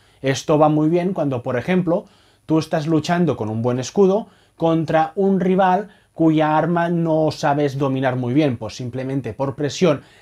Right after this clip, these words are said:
sin llegar a hacer placajes ni derribes, lo puedes sacar del juego. Lo mismo le puede suceder a la persona que esté custodiando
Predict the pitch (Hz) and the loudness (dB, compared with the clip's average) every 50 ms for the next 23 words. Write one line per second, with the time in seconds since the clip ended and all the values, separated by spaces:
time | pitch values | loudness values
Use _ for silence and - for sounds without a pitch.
0 | _ _ - - - 190 175 165 156 147 139 151 170 165 160 151 - 175 170 156 | _ _ -12 -4 -2 0 2 2 2 2 2 4 4 4 4 2 0 -2 -4 -4
1 | 127 - _ - 139 127 123 123 - 175 175 175 175 - - 127 117 - - 123 | -6 -8 _ -6 -4 -2 -2 -2 0 2 2 2 2 0 -4 -6 -6 -6 -8 -8
2 | 123 127 123 113 113 113 156 180 190 175 175 202 233 233 - - _ _ _ _ | -8 -6 -4 -4 -2 0 0 2 2 2 0 -2 -4 -6 -10 -18 _ _ _ _
3 | _ - 143 135 120 143 139 139 147 143 - 147 131 - 131 127 123 120 110 104 | _ -4 -4 -2 -2 0 0 0 0 0 -2 -2 -2 0 0 0 0 0 -2 -2
4 | - 131 113 104 104 - _ _ _ _ _ _ _ _ _ _ _ 170 165 180 | -2 -2 -2 -4 -4 -8 _ _ _ _ _ _ _ _ _ _ _ 0 2 2
5 | 190 220 233 226 254 262 254 240 220 180 196 208 208 233 220 - - 214 - - | 4 2 2 0 0 0 0 0 0 2 2 2 2 2 2 0 -2 -4 -2 -2
6 | 175 156 165 175 185 208 - - 143 147 143 139 135 120 - 117 - - 135 156 | -2 0 2 2 2 0 -2 -4 0 0 2 2 0 0 -2 -4 -8 -6 -6 -6
7 | 180 175 147 - - 131 127 - 160 147 - - 135 120 120 123 131 143 151 170 | -4 -6 -6 -8 -8 -10 -6 -6 -6 -6 -6 -6 -6 -4 -2 0 0 2 2 2
8 | 190 180 180 | 2 0 -4